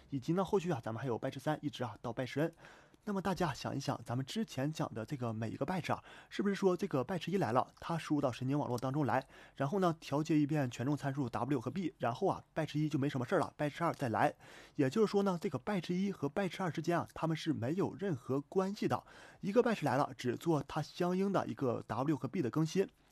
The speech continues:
但是呢，在咱们这个R N神经网络里啊，这个 batch一和 batch二，或者说是 batch三，它们之间啊，就有了一定的关系。那么首先啊，咱们先来说一说这个R N啊，它希望接收的一个输入是长什么样子的。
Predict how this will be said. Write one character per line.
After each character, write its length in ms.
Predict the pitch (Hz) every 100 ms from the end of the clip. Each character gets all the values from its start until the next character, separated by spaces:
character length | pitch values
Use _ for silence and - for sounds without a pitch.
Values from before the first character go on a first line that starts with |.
| _
但 180 | - 175
是 220 | 156 208
呢， 160 | 151 135 - - -
在 220 | - 190
咱 180 | 123 104
们 80 | 127
这 80 | 165
个 180 | 120 -
R 240 | 165 190
N 120 | 143 135
神 160 | 123
经 120 | 127
网 100 | 131
络 140 | 117 117
里 100 | 110
啊， 140 | 101 - -
这 100 | -
个 120 | 160 110
batch 280 | 175 165 131
一 200 | 160 143
和 160 | -
batch 320 | 117 156 - 175
二， 80 |
或 240 | - - 123
者 60 |
说 140 | 107 131
是 140 | 120
batch 240 | - 151 -
三， 240 | 151 160 - - -
它 160 | - 196
们 100 | 147
之 120 | 147
间 200 | 160 160
啊， 120 | - -
就 160 | 147
有 160 | 120 113
了 200 | 117 127 -
一 160 | 117 135
定 200 | 180 139
的 100 | 95
关 260 | 151 185
系。 200 | - 139 _ _ _ _ _ _ -
那 80 | 175
么 100 | 160
首 120 | 131
先 160 | 110 170
啊， 80 | - - - -
咱 140 | 117
们 100 | 123
先 160 | - 170
来 140 | 151
说 180 | - 156
一 40 |
说 200 | 147 135
这 100 | -
个 100 | 127
R 240 | - 170 147
N 80 | 107
啊， 120 | -
它 160 | - 165
希 220 | - 147
望 180 | 151 113
接 200 | - 165
收 160 | 160 160
的 100 | 135
一 60 |
个 100 | 123
输 180 | 123 165
入 160 | 196 -
是 120 | -
长 140 | 110
什 120 | - 110
么 80 |
样 120 | 156 156
子 100 |
的。 100 | 123